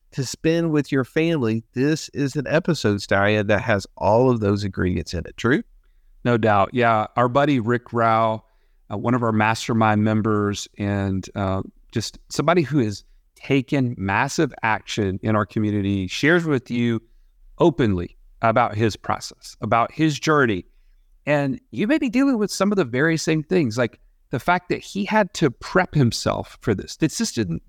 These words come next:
Speaker 2: happen overnight. He had to get rid of the mental blocks, right? He had to prep financially to make this leap to quit his job. And not only that, he had to start investing in himself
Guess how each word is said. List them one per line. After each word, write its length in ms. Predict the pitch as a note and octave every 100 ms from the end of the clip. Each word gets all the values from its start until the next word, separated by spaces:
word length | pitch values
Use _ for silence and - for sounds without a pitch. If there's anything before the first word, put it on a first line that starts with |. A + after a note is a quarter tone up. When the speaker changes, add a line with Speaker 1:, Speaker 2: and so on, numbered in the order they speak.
| - -
Speaker 2:
happen 440 | - D#3+ - G#2+ -
overnight. 400 | A#2+ G#2 F2+ F2 - _ _ _ _ _ _
He 160 | F3+
had 160 | F#3 A#3+
to 60 |
get 340 | C#3 G#2 D3+ -
rid 180 | G#2 C#3+
of 220 | C#3+ G#2+
the 100 | A2+
mental 580 | G#2+ G2 A2+ B2+ B2 G2
blocks, 600 | - - - _ - - _ _
right? 260 | G2+ A#2 - _ _
He 160 | - E3+
had 200 | F#3 G#3+
to 120 | G3
prep 460 | C3 - - E3+ - _
financially 1040 | - D3 C3 A#2 D3 F#3+ - B2+ G2 - _
to 160 | - B2
make 280 | A#2 A2+ -
this 260 | A2 -
leap 320 | G#2 A2 F2 _
to 120 | G#2+
quit 200 | - G#2+
his 160 | F#2
job. 240 | - - - _ _ _ _ _ _
And 100 | B2
not 160 | C#3 A3+
only 220 | A3+ E3+
that, 360 | C#3 F3+ D#3+ -
he 140 | D#3+
had 140 | D3
to 100 | F3
start 380 | D#3 - C3+ C#3 -
investing 720 | A#2+ G2 A#2+ B2+ - B2 A2
in 80 | A2+
himself 520 | A2 G2 - B2 G2